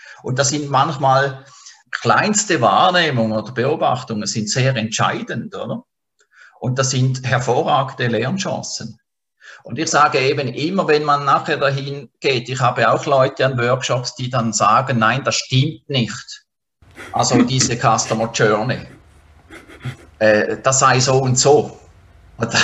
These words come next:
Speaker 1: <laughs> da muss ich jeweils immer wieder eingreifen und sage, „Okay, Jungs, das geht.“ Wenn wir jetzt im Prozessmanagement sind, ist das sehr, sehr wichtig, oder? Also diese Stimmigkeit herzustellen. Aber wenn wir jetzt bei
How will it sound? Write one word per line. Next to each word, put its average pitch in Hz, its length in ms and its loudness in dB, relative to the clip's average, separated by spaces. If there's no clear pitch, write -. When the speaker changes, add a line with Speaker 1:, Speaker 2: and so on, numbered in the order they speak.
Speaker 1:
<laughs> 131 60 -2
da - 140 0
muss 180 240 4
ich 139 100 -4
jeweils 123 420 2
immer 139 180 0
wieder 120 200 0
eingreifen 117 400 0
und 117 100 -2
sage, 113 280 -4
„Okay, - 460 -2
Jungs, 131 360 0
das 113 220 0
geht.“ 113 260 -2
Wenn 127 180 2
wir 127 160 4
jetzt 120 200 -2
im 117 140 -2
Prozessmanagement 165 1000 -2
sind, - 300 -4
ist - 180 -8
das - 140 -4
sehr, 135 180 0
sehr 120 240 0
wichtig, 113 440 -8
oder? - 360 -8
Also 113 360 0
diese 127 380 -2
Stimmigkeit 135 720 -2
herzustellen. 120 880 -4
Aber 135 180 2
wenn 143 220 2
wir 143 140 2
jetzt 151 520 0
bei 139 80 0